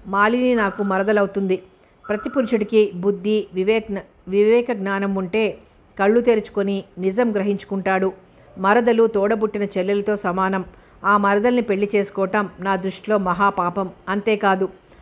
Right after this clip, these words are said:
ఆ మరదల్ని పొందాలనుకున్న పురుషుడు పాపాత్ముల్లోకెల్లా పాపాత్ముడు. అటువంటి వాడు కుష్ఠరోగి అయి విలపిస్తాడు.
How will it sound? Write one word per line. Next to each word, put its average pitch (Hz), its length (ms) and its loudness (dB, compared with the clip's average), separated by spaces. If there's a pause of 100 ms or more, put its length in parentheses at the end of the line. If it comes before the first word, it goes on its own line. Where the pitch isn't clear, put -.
(160)
ఆ 202 120 2
మరదల్ని 220 460 2
పొందాలనుకున్న 202 680 -2
పురుషుడు 190 560 0 (140)
పాపాత్ముల్లోకెల్లా 196 960 0
పాపాత్ముడు. 185 680 -2 (460)
అటువంటి 208 400 0
వాడు 196 340 2 (180)
కుష్ఠరోగి 208 560 0
అయి 196 400 0
విలపిస్తాడు. 185 680 -2